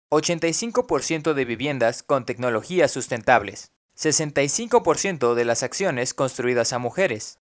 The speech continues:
y más de trescientos ochenta y un millones otorgados en financiamiento.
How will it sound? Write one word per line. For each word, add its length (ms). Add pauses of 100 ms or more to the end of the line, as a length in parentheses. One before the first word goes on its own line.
(120)
y 120
más 240
de 140
trescientos 720
ochenta 460
y 100
un 180
millones 720
otorgados 760
en 120
financiamiento. 840